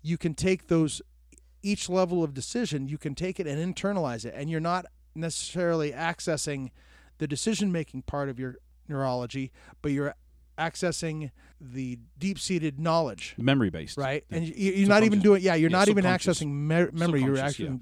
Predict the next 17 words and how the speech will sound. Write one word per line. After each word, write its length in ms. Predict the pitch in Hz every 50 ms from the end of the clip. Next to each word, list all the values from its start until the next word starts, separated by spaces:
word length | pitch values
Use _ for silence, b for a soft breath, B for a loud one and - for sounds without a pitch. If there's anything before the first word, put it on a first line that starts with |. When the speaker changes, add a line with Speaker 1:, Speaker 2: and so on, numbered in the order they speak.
| -
Speaker 1:
sub-, 260 | - - - - - -
subconscious. 680 | - - 165 143 - - 160 151 147 - 113 95 -
Speaker 2:
Mm-hmm. 260 | - - 104 98 98 92 92 B B B
Speaker 1:
So 120 | - 175
you're 180 | 175 180 170 175
not 260 | 175 175 175 185 190 -
occupying 680 | - 160 175 - - 165 - 165 156 151 151 151 147 147
your 200 | 143 139 131 127
attentional 360 | - 180 202 185 - 170 139
space 340 | - - 143 139 139 - -
or 40 | 135
your 180 | 123 127 131
decision-making 560 | 123 123 123 - 190 185 160 160 147 123 131 123
space 280 | - - 135 131 - - B B B B B B
with 200 | 151 175 165 -
that 180 | 190 175 165 147
decision, 540 | 127 - - 220 214 - - 127 98 -